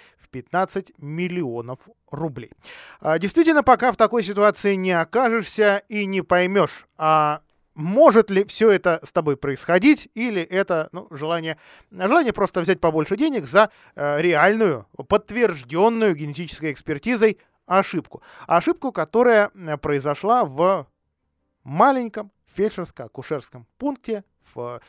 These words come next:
сельской местности, в Меленковском, здесь поправлю Полину, районе, в поселке Южный. Действительно, поселок существует. А, поселок в десятом году пережил страшные пожары, то есть место, место в регионе известное, хоть это действительно очень и очень далеко.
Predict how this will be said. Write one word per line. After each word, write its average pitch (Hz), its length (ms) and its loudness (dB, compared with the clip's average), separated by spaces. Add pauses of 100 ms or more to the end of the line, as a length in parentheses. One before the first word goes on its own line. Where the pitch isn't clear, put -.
сельской 214 460 -6
местности, 196 540 -8
в 135 220 -8
Меленковском, 180 680 -6
здесь 123 160 -14
поправлю 120 380 -10
Полину, 123 280 -10 (220)
районе, 196 720 0 (200)
в 151 220 -14
поселке 185 540 -2
Южный. 196 440 -2
Действительно, 170 380 -6
поселок 123 420 -14
существует. 247 720 -2 (280)
А, 143 160 -4
поселок 214 720 -2
в 135 180 -16
десятом 156 500 -6
году 127 260 -8
пережил 120 340 -12
страшные 139 460 -10
пожары, 240 400 -2
то - 100 -18
есть - 140 -20
место, 226 340 -8 (320)
место 190 520 -6
в 160 40 -2
регионе 180 500 -2 (120)
известное, 180 340 -4
хоть 233 160 -6
это 180 100 -4
действительно 175 440 -8
очень 151 300 -4
и 135 120 -18
очень 120 340 -14 (220)
далеко. 123 420 -8